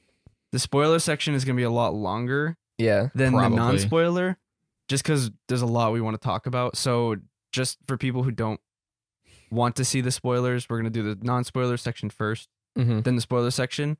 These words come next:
Speaker 1: But just warning you, the non-spoiler is gonna be a lot shorter.
Speaker 2: We'll give you ample warning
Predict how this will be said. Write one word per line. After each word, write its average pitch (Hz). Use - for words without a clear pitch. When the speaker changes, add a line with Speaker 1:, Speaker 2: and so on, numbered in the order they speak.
Speaker 1:
But -
just 135
warning 131
you, 135
the 120
non-spoiler 117
is 110
gonna 113
be 113
a 107
lot 107
shorter. 101
Speaker 2:
We'll 175
give 170
you 160
ample 131
warning 123